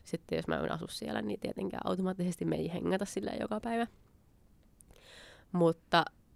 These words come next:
ympyrä sulkeutuu vähän tässäkin ja itse asiassa tosi jotenkin mielettömällä tavalla. Öö, mä olin kesätöissä siinä viereisessä kauneussalongissa,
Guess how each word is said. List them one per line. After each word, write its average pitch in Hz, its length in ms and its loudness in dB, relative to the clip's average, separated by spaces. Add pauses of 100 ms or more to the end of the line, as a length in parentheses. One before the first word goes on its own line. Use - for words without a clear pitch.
(120)
ympyrä 185 340 8
sulkeutuu 165 480 4
vähän 175 200 4
tässäkin 180 580 2
ja - 80 -2
itse 170 220 0
asiassa 160 180 -2
tosi 165 240 2
jotenkin 170 340 0
mielettömällä 196 760 0
tavalla. 202 380 2 (560)
Öö, 165 160 8
mä 160 120 6
olin 165 180 6
kesätöissä 180 720 2
siinä 160 260 2
viereisessä 175 480 0
kauneussalongissa, 180 1040 2